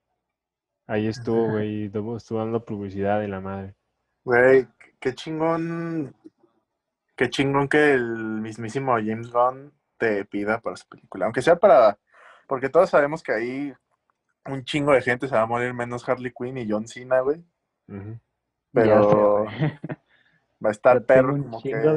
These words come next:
Speaker 2: de curiosidad de ver a John Cena, güey, en Suicide Squad.
Speaker 3: Yo digo que, yo digo que no se va a morir, güey.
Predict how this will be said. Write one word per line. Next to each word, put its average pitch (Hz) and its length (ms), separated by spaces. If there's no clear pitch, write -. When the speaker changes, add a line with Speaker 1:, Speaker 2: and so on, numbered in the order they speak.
Speaker 2:
de 135 120
curiosidad 120 560
de 131 100
ver 127 220
a 127 120
John 123 240
Cena, 110 320
güey, 107 280
en 104 140
Suicide 110 360
Squad. 95 320
Speaker 3:
Yo 131 180
digo 175 240
que, - 100
yo 143 200
digo 175 260
que 135 120
no 127 120
se - 120
va 151 60
a 151 40
morir, 139 300
güey. 113 280